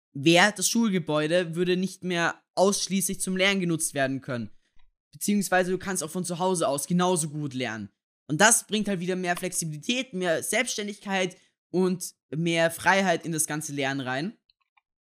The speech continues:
Und da auch das, das Ganze, also, oh, stimmt, das, ha, kommen wir noch zu. <laughs> Oh Gott.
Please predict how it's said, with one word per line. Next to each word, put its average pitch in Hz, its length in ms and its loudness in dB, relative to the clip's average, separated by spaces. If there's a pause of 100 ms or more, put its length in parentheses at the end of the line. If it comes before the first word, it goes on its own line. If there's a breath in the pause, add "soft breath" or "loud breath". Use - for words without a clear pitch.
(600)
Und 165 100 0
da 196 120 8
auch 208 60 -2
das, - 220 -2
das 160 140 -10
Ganze, 165 320 -6 (140)
also, 156 280 -2
oh, 156 220 2
stimmt, 151 220 -8
das, - 160 -12 (120)
ha, 240 160 2 (260 loud breath)
kommen 175 180 2
wir 131 100 0
noch - 60 -18
zu. - 200 -6
<laughs> - 1040 0
Oh 185 100 0
Gott. 151 160 2